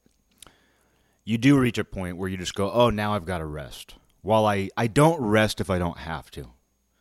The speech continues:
I f-, I try to fill every crack of time with something as long as I can. That's how I feel fulfilled.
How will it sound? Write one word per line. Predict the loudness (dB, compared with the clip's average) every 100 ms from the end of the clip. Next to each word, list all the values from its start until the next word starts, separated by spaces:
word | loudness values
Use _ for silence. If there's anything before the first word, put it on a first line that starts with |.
| _ _ _ _ _
I | -6 -6
f-, | -6
I | -6
try | 0 0
to | 0
fill | -2 0 0 0
every | 0 0 0 -2 -4
crack | -8 -4 2 2 0
of | -8 -12 -14
time | -8 -4 -4 -4 -8 -10 _ _ _ _ _ _ _ _
with | -4 -2
something | 0 0 -2 -6 -6 -8 -12 _ _ _ _ _ _ _ _
as | -4 -2
long | 2 4 2
as | -2
I | -4
can. | -6 -6 -6 -6 -18 _ _ _ _ _ _ _ _ _
That's | -2 -2 -2
how | 0 2
I | 2
feel | 0 -6 -8
fulfilled. | -10 -14 -4 -4 -2 -10